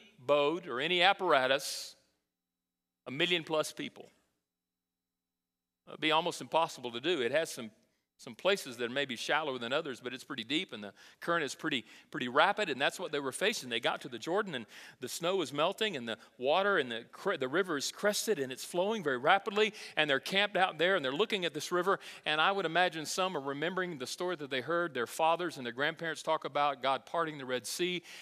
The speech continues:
There are probably some who are wondering, "Okay, how are they gonna build a transportation to cross this? It, how's this gonna happen?" They're waiting for something, which brings us to the very reason why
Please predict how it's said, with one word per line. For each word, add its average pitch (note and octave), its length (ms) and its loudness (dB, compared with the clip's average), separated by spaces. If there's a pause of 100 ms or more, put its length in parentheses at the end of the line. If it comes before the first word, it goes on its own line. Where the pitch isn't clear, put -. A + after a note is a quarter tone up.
(140)
There C3+ 100 0
are C3 60 -2
probably D#3 420 0
some E3 300 -4
who D3+ 80 -4
are D3 60 0
wondering, C#3+ 300 -4
"Okay, C#3+ 300 0
how D#3 200 -2
are D#3+ 60 -2
they C#3+ 80 0
gonna C#3 140 -6
build B2+ 280 -2
a G#2+ 120 0 (300)
transportation D#3+ 760 -2
to B2+ 60 -4
cross F3+ 400 2
this? E3 420 -2
It, D3 240 -4
how's F3 320 -2
this D#3 140 -10
gonna B2 180 -4
happen?" D#3+ 400 0
They're B2+ 140 -2
waiting F3+ 360 2
for C3 140 -10
something, D3 420 -4 (300)
which D3+ 240 -4
brings F3 240 -2
us E3 120 -8
to D#3 120 -6
the B2+ 180 -2 (140)
very E3+ 400 2
reason D3+ 460 -4
why F3 340 4